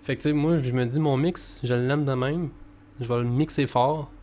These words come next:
Je vais mettre un limiteur à la fin juste pour dire que ça va pas, euh, au-dessus de zéro D B. D'une façon élégante, parce que je pourrais ne juste pas me mettre, puis Free T, euh, Free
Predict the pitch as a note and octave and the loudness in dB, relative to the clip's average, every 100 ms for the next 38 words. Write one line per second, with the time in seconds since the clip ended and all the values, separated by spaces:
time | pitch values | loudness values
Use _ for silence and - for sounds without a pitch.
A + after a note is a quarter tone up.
0 | - - B2+ D3 C#3 C3 B2+ D3+ C3+ B2 | -20 -6 -2 0 0 0 0 0 0 -2
1 | D3+ D3 B2+ E3 - B2+ B2 D3 C3+ A#2+ | 0 0 -2 -4 -6 -6 -2 -2 0 -2
2 | A#2 C#3 C#3+ C#3+ B2+ A#2+ A#2 C3 B2 A#2+ | 0 2 4 4 2 -2 -4 -6 -4 -2
3 | B2+ A#2+ A2+ A2+ E3 - - - - - | -2 -2 -2 -4 -6 -14 -20 -20 -20 -20
4 | - - - - - - - - - C3+ | -20 -20 -20 -20 -20 -20 -20 -20 -10 -6
5 | A#2 A#2 B2 A#2 B2 A#2 C#3 C3+ B2 A#2+ | -6 -4 -2 -2 -2 -2 0 0 2 2
6 | A#2+ E3+ - A#2 - B2 - B2+ C3 A#2+ | 2 0 0 -2 -2 -4 -4 -4 -2 -4
7 | B2 B2+ A#2 A#2 C#3+ - A2+ - A#2+ A#2+ | -4 -2 -2 -2 -4 -4 -6 -4 -4 -2
8 | A#2 A2+ A2 G2 - A#2 | 0 0 -2 -4 -8 -8